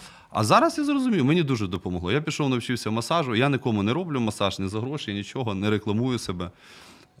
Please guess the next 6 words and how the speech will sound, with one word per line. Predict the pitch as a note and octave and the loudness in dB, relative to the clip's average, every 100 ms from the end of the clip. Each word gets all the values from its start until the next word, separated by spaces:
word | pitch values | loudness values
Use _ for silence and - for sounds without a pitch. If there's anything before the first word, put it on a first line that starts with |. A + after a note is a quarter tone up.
| - | -8
Е, | F#2 F#2 F2 D2+ - _ - | -2 0 0 -2 -8 _ -10
купив | - A2+ D3 B2+ | -6 -2 2 2
і | A2 | 2
подарував | A2+ G2+ A2 G#2 F2+ | 0 0 2 2 2
стол | - - C3+ G#3+ - _ _ _ - | -2 -4 -4 -4 -12 _ _ _ -2
масажний | A2 A2+ A#2+ A2+ A2 | -2 2 2 2 0